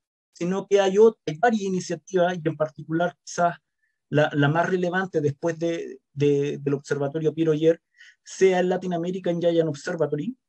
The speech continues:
la colaboración Lago, en la cual, bueno, eh,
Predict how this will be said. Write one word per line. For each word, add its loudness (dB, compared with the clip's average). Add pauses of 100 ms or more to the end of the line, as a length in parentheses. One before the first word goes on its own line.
(480)
la -4
colaboración 0
Lago, 0 (240)
en -4
la -4
cual, -2
bueno, -4 (160)
eh, -6